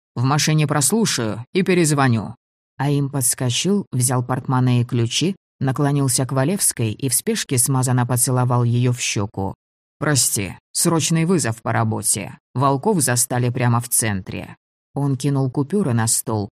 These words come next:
после чего бросился к машине, сел в нее и быстро уехал. Оставшись одна,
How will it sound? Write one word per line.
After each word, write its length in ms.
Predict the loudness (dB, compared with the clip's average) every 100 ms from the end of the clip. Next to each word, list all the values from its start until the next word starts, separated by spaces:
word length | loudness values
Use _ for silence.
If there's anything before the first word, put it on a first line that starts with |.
| _ -6
после 300 | -2 0 0
чего 260 | 0 0 0
бросился 560 | 0 0 2 0 0
к 80 | 0
машине, 500 | 0 0 2 2 2
сел 300 | 0 0 0
в 80 | 0
нее 260 | 2 2 0
и 80 | 0
быстро 420 | 0 0 -2 0
уехал. 680 | 2 2 -2 -4 -8 -8 -10 _ _ _ _ _ -4
Оставшись 720 | -2 0 0 -2 -2 0 2
одна, 440 | 0 0 0 -2